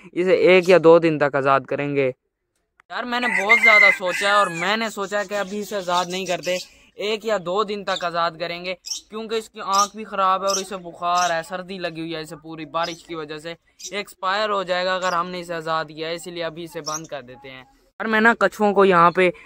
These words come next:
feed डालने लगा हूँ, इस वाले कछुए के लिए है ये feed। बाकी ये छल्ली भी डाली थी, क्या पता भाई ये वाला खाए। बाकी ना अभी इन्हें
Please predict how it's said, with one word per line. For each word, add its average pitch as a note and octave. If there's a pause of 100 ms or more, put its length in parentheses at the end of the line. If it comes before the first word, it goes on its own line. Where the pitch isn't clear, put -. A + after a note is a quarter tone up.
(200)
feed F3+
डालने D#3+
लगा D3
हूँ, E3+
इस G3+
वाले G3
कछुए E3+
के D#3
लिए D3
है D3+
ये D3
feed। C#3+
बाकी E3
ये F3+
छल्ली F3+
भी F3
डाली D3
थी, D#3+ (160)
क्या E3
पता D#3
भाई D3+
ये D#3
वाला D3
खाए। D3 (300)
बाकी E3+
ना G3+
अभी F3+
इन्हें F3